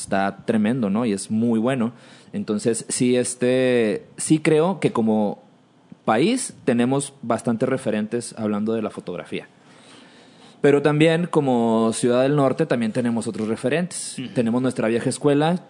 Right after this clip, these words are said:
Speaker 1: que no sé hasta dónde puedan llegar a ser un referente nacional, pero hay fotógrafos que vienen desde, desde lo social y desde lo periodístico e incluso desde lo contestatario, como viene siendo todo el trabajo que realiza David Lauer.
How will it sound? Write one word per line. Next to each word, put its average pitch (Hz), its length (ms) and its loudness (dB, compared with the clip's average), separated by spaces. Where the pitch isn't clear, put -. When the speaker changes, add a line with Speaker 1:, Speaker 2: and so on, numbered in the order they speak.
Speaker 1:
que 98 540 -2
no 117 200 0
sé 120 120 0
hasta 113 220 0
dónde 120 260 2
puedan 120 340 2
llegar 110 360 2
a 113 40 0
ser 117 160 0
un 117 120 0
referente 110 540 -2
nacional, 131 560 0
pero 110 300 4
hay 107 380 2
fotógrafos 120 580 0
que 110 100 0
vienen 113 300 0
desde, 98 640 0
desde 104 240 0
lo 104 120 0
social 127 420 0
y 135 40 4
desde 110 120 0
lo 101 140 -2
periodístico 110 600 -2
e 120 40 2
incluso 107 460 -2
desde 131 160 0
lo 120 100 0
contestatario, 113 720 -2
como 113 160 0
viene 104 200 0
siendo 117 360 -2
todo 113 160 0
el 117 100 -2
trabajo 98 320 -2
que 113 120 -4
realiza 95 360 -4
David 104 220 -2
Lauer. 107 360 -2